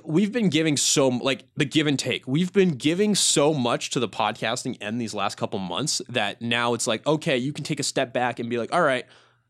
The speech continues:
the podcast is in good shape right now." My pod-, like, my podcast is in good shape right now.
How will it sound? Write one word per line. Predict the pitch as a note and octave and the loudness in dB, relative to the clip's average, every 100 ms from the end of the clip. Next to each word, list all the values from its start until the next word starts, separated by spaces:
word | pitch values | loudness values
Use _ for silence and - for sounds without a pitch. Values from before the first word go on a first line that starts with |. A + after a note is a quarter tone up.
| - | -12
the | B2+ | -4
podcast | F3 G3 G3+ F#3 F3+ | 0 2 2 0 0
is | D3+ | -2
in | C#3 | 0
good | C3+ | 0
shape | C3 C3+ A#2 | 2 0 0
right | A2+ A2 | 0 -2
now." | G#2 G2 G2 - _ _ _ _ - | -2 -4 -6 -12 _ _ _ _ -8
My | B2 D3+ F#3+ | -2 0 2
pod-, | F#3 E3+ | 0 0
like, | C3+ A2+ - | 0 -4 -6
my | B2+ E3 | -2 -2
podcast | F3 B2 A2+ | 0 -2 -2
is | G#2+ | -6
in | G2+ | -6
good | G#2+ | -6
shape | A#2 G2 | -6 -6
right | |
now. | F#2 | -8